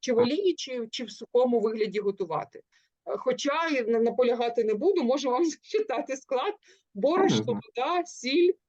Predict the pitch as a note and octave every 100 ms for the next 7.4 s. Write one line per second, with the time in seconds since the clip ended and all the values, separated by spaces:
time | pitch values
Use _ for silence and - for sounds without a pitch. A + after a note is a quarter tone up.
0 | - - F4 A3 D4+ A3+ A3+ G#3 - A3
1 | C4 - C#4 G4+ F4 - C#4+ A3+ - B3+
2 | C4 C4 D#4+ F4 - - _ _ - G#3
3 | A3+ C#4 C#4 C4+ C4+ D4+ G4 - A#3 -
4 | F4 C4+ C4 A#3 - A3+ A3 A3 A3+ B3+
5 | F4 D#4+ D4 C#4 G#3 G#3 A3 A3+ A3 E4
6 | D4 G#3+ G3 A3 A3 G#3 - A3+ - _
7 | B3 - F#4